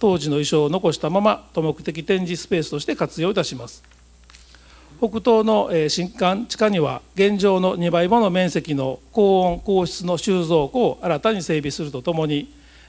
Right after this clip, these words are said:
現在中庭に置かれている設備機器類を移設する機械室を設けます。七ページをお願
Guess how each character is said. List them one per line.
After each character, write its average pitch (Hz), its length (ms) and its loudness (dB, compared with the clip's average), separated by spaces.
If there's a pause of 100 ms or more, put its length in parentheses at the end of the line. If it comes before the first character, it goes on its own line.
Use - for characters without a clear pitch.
現 196 240 2
在 175 240 4
中 185 220 0
庭 175 220 4
に 165 60 -2
置 170 100 0
か 170 120 2
れ 165 100 2
て 160 180 -2
い 156 40 -2
る 156 300 -4
設 170 280 -6
備 165 180 -4
機 175 140 -10
器 180 160 -4
類 147 240 -2
を 202 140 2
移 170 60 -2
設 143 220 -6
す 165 120 -4
る 147 160 -6
機 - 120 -18
械 180 220 2
室 - 200 -4
を 233 80 4
設 135 180 -4
け - 80 -12
ま 120 120 -14
す。 - 160 -16 (960)
七 185 240 2
ペ 226 200 4
ー - 20 2
ジ 175 140 0
を 214 60 4
お 180 40 2
願 156 100 -2